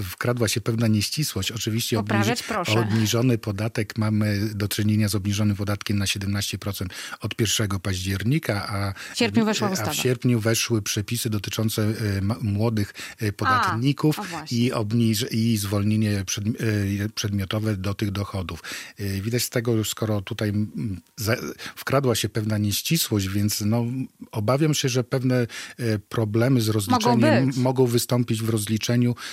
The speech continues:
Speaker 1: więc, e, zachęcałbym do skorzystania z usługi Twój E P I T, gdzie to w większości tych, e, e, niuansów, które, jaką kwotę mamy wziąć, jaką, jaki stawkę podatku zastosować, już zostanie wstępnie przygotowane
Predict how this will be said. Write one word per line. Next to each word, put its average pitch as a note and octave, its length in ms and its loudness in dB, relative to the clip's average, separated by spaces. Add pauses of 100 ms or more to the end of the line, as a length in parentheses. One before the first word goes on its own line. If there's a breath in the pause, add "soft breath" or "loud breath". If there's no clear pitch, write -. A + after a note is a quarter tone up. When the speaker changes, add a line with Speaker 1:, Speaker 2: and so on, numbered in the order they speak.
(140 loud breath)
Speaker 1:
więc, A#2 400 0
e, A#2 220 2
zachęcałbym B2 720 2
do B2 100 2
skorzystania B2+ 580 0
z A2+ 60 -4
usługi A#2+ 440 -2
Twój A#2+ 300 0
E G#2 100 2
P G#2+ 140 -4
I D#3 100 0
T, - 60 -10 (260 loud breath)
gdzie A2+ 300 2
to B2+ 240 0
w A2 180 -8
większości A2+ 680 -2
tych, A2+ 300 -4
e, G#2+ 760 -4
e, G#2+ 140 2
niuansów, A#2+ 560 2
które, A#2 320 -2
jaką A#2 380 0
kwotę - 320 -4
mamy G2 220 0
wziąć, F#2+ 360 -4
jaką, A2+ 340 -2
jaki A2 520 0
stawkę - 420 -4
podatku G2 500 -4
zastosować, A2+ 680 -6 (300 loud breath)
już C#3+ 260 2
zostanie C#3 400 0
wstępnie A#2 400 -2
przygotowane A2 880 -2